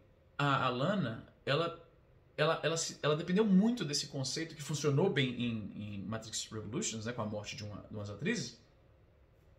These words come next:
E ela pensou, "Então dane-se, vamos pe-, pegar um outro ator pra fazer o Morpheus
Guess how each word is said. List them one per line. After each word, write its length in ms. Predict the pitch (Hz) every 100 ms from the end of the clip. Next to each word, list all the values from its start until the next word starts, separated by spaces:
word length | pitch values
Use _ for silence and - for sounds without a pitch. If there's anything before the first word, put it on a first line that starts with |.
| _ -
E 60 | 143
ela 120 | 165
pensou, 400 | 196 - 110 - - -
"Então 140 | 277
dane-se, 420 | 180 156 - - 120
vamos 200 | 135 139
pe-, 220 | 135 -
pegar 180 | 123 120
um 100 | 123
outro 300 | 190 233 156
ator 280 | 143 160
pra 100 | 180
fazer 220 | 131 113 107
o 60 |
Morpheus 640 | 107 117 175 240 262 -